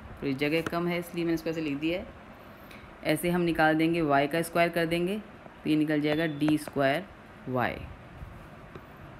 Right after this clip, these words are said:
ये निकल जाएगा हमारा टू हंड्रेड एटी नाइन, टू ट्वेंटी फ़ाइव, एटी वन, फ़ोर्टी नाइन, फ़ोर, वन, फ़ोर्टी नाइन, सिक्सटी फ़ोर,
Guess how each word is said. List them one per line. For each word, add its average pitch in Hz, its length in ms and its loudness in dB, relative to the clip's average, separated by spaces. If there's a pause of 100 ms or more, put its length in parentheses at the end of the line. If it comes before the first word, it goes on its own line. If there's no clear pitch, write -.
(200)
ये 143 100 0
निकल 147 220 0
जाएगा 147 220 0
हमारा 143 220 0
टू 147 260 0
हंड्रेड 143 320 0
एटी 135 280 0
नाइन, 139 520 2 (180)
टू 143 140 0
ट्वेंटी 131 540 -2
फ़ाइव, 151 460 0 (920)
एटी 135 380 -2
वन, 139 320 0 (320)
फ़ोर्टी 135 380 -2
नाइन, 135 520 0 (260)
फ़ोर, 147 420 0 (420)
वन, 151 480 -2 (720)
फ़ोर्टी 131 360 -2
नाइन, 135 480 0 (240)
सिक्सटी 139 480 -4
फ़ोर, 156 460 0